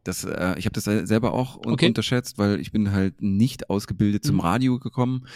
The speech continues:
Speaker 1: Und wenn ich mir jetzt so ein paar Airchecks noch anhöre von damals, also das kann auch, beim Radio kann das so ein, so ein bisschen eine kleine Farbe sein, die nice ist, vor allen Dingen, wenn's so,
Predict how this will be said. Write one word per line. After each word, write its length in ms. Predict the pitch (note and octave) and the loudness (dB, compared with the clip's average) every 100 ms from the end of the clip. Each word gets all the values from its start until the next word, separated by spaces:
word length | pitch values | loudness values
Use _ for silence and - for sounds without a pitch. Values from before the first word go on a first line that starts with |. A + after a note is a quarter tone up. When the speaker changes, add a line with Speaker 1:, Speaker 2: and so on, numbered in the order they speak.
| - | -14
Speaker 1:
Und 100 | - | -4
wenn 80 | F#2+ | 0
ich 80 | G#2 | 2
mir 140 | G#2 | 2
jetzt 160 | G2+ - | 2 2
so 80 | A2+ | 0
ein 40 | |
paar 160 | G#2 G2 | 2 0
Airchecks 400 | G#2+ - A#2 - | -2 -2 -6 -4
noch 140 | G#2+ | -4
anhöre 640 | - G#2+ G#2+ G#2 G#2 G#2 - - | -4 -2 0 0 0 -2 -6 -8
von 140 | F2 | -6
damals, 380 | F2 F2+ G#2 G2+ | -2 0 -2 -4
also 260 | - G2 G2 - - - - _ | -4 -4 -4 -6 -20 -20 -20 _
das 120 | - F#2 | -8 -4
kann 220 | A#2+ C#3 | 0 0
auch, 240 | A#2+ - - | -2 -4 -4
beim 180 | - F#2 | 2 2
Radio 360 | E2+ G#2+ B2+ B2 | 4 2 2 2
kann 160 | A#2+ | 4
das 140 | A#2 A2+ | 2 4
so 60 | |
ein, 120 | G#2+ | 4
so 100 | G2+ | 4
ein 100 | G2+ | 2
bisschen 540 | G2 A2+ - A2 G#2+ - | 2 0 2 0 0 -6
eine 100 | G#2+ | -6
kleine 260 | G#2 G#2 G#2 | -2 -2 -2
Farbe 320 | - F#2+ A2+ | -2 0 0
sein, 320 | G#2+ G#2+ G#2 | 0 0 0
die 100 | F#2+ | -2
nice 340 | F2+ F2 B2+ - | -2 0 0 -2
ist, 120 | - | -4
vor 120 | - | 0
allen 80 | F#2 | 2
Dingen, 140 | G2 | 2
wenn's 200 | F#2 F#2 | 0 -2
so, 340 | - F#2 F2 | -2 2 2